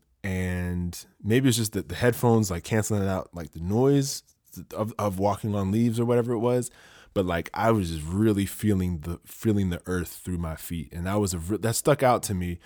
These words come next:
for those first two. Um, and it was just, it was just really dope. So, um, the, the, the musical piece, the, the, the pieces of music are just, are phenomenal. Um, I found myself, you know,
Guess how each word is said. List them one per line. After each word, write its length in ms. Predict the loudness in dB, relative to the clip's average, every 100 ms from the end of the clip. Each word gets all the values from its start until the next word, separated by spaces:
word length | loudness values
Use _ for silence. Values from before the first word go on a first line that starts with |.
| -20
for 140 | -6 -2
those 180 | -2 -2
first 320 | -4 -4 -4
two. 300 | -4 -4 -6 _ _ _ _ _ _ _ _ -16 -8
Um, 260 | -6 -6 -2
and 120 | 0
it 40 |
was 160 | 2 2
just, 180 | 0 2
it 100 | 4
was 160 | 4
just 140 | 2 0
really 240 | 0 0
dope. 320 | 0 -2 -4
So, 260 | -2 -2 -2 -8 -20 -20 _ _ _ _
um, 320 | -2 0 0 -2
the, 100 | -2
the, 220 | -2 -2
the 160 | 0
musical 480 | 4 4 4 0 -2
piece, 560 | -2 -4 -2 -4 -6 -10 _ -16
the, 160 | -12
the, 280 | -6 -6 -6
the 80 | -8
pieces 440 | -8 -2 -2 0 0
of 100 | 0
music 260 | 0 -2
are 140 | -4 -6
just, 200 | -8 -10
are 160 | -8 -8
phenomenal. 760 | -6 -2 2 2 2 2 0 -4 -12
Um, 280 | -8 -6 -6
I 100 | -8
found 300 | -2 0 2
myself, 640 | 2 0 0 0 -2 -6 -18 -20 _ _ _ _ _ _ _ -20 -20 -6
you 80 | -4
know, 260 | -2 -4